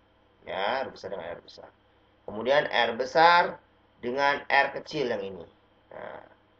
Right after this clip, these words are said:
kemudian R besar yang, yang ini, yang betina, R besar dengan yang jantan. R besar dengan R kecil.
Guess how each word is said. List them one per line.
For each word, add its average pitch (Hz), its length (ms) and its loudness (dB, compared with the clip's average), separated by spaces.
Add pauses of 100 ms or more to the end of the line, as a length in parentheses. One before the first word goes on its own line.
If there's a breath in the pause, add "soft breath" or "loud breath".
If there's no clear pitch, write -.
(280)
kemudian 131 640 2 (400)
R 127 240 4
besar 170 480 6
yang, 165 100 2 (220)
yang 135 240 -2
ini, 170 240 2
yang 156 80 4
betina, 110 560 0
R 123 240 0
besar 143 400 0 (160)
dengan 117 400 -2
yang 131 160 -2
jantan. 113 400 -2 (160)
R 110 240 -4
besar 135 320 0
dengan 107 320 -4
R - 240 -10
kecil. - 320 -20